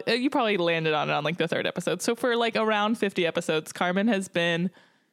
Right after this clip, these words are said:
so certain that George and Izzy are gonna sleep together. Like, a hundred percent, like,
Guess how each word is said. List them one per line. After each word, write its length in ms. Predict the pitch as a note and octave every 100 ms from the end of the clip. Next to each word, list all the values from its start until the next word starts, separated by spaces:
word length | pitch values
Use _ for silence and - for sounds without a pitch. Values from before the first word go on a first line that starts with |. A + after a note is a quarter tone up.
| _ _ _ -
so 340 | - G#3+ G#3
certain 420 | A#3+ A3 E3+ F3
that 140 | E3+ E3+
George 300 | F#3 E3 F#3
and 120 | E3
Izzy 240 | F3 F3
are 80 | E3+
gonna 200 | E3 D#3+
sleep 280 | - - -
together. 360 | - - G3+ -
Like, 220 | F3+ F3+
a 100 | C#3+
hundred 300 | F#3 A3 A#3+
percent, 460 | B3 A#3+ G#3 F#3+ -
like, 320 | F#3+ F3 -